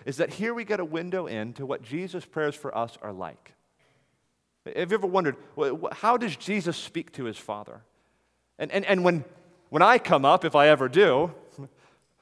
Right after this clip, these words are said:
what does he say about me? What is, what does he pray? What is the content of Jesus' prayers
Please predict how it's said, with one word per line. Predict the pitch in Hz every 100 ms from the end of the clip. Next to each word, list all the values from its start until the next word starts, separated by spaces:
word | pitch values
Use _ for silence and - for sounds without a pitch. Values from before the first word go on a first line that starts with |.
| -
what | 214
does | 233
he | 226
say | - 220 208
about | 175 139 131 143
me? | 127
What | 143 165
is, | 147 - _ -
what | 190
does | 180
he | 175
pray? | 170 180 190 135
What | 131 208
is | 143
the | 170
content | - - 226 233 190 156 123 139 - _ -
of | 135
Jesus' | 139 190 175 165
prayers | - 170 151 143 135